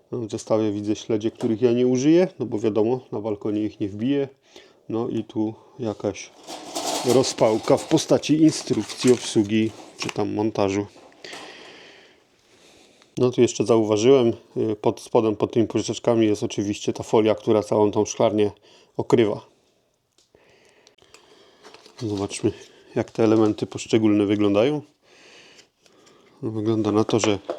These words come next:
to będzie robić jako podstawa. Znaczy one wszystkie chyba są takie same,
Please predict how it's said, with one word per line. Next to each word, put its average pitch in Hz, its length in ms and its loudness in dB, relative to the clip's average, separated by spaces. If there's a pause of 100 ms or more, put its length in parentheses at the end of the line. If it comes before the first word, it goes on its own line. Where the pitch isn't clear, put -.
(320)
to 110 140 -4
będzie 104 380 0 (1120)
robić 104 360 -2
jako 110 220 -6
podstawa. 123 680 -4 (480)
Znaczy 175 160 -2
one 170 140 2
wszystkie 151 320 -2
chyba 151 160 0
są 156 160 2
takie - 200 0
same, 113 280 0